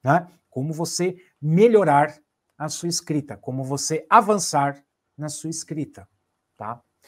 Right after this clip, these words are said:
E o mesmo acontece aqui com falar, discursar, comunicar, expressar, visualizar,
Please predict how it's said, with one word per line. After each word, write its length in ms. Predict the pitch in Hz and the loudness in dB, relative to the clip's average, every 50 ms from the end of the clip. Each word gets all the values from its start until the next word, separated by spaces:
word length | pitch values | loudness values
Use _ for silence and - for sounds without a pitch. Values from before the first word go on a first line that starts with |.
| - - - - _ _ _ - | -20 -20 -20 -20 _ _ _ -2
E 120 | 196 208 | 0 2
o 40 | 226 | 2
mesmo 320 | 202 190 208 214 - 208 | 6 6 6 6 6 2
acontece 520 | 202 202 - 202 170 - 165 165 165 - 170 | -2 -2 -4 -4 0 0 0 0 0 -2 -4
aqui 200 | 165 - - 165 | -6 -6 -8 -8
com 220 | 165 - 170 165 | -6 -4 -4 -4
falar, 640 | 165 - 185 180 170 143 147 156 156 139 110 98 - | -2 0 2 2 4 4 4 4 2 0 -2 -6 -12
discursar, 880 | 107 107 120 131 - - - 190 - - - 147 143 143 143 131 131 - | -18 -16 -14 -14 -12 -12 -12 -10 -8 -4 0 2 2 2 2 0 -4 -10
comunicar, 840 | _ - - 113 117 123 147 180 175 175 - 139 135 139 135 127 107 | _ -14 -12 -10 -8 -8 -8 -8 -10 -4 0 2 4 4 4 2 -2
expressar, 800 | 107 - - - - 151 160 147 - - 143 131 131 135 127 117 | -6 -10 -10 -10 -8 -8 -8 -6 -4 -2 -2 0 0 -2 -2 -4
visualizar, 840 | 104 107 104 101 113 113 127 160 151 120 135 127 127 127 127 123 | -6 -10 -12 -12 -10 -8 -8 -8 -6 -2 -2 0 0 0 -2 -4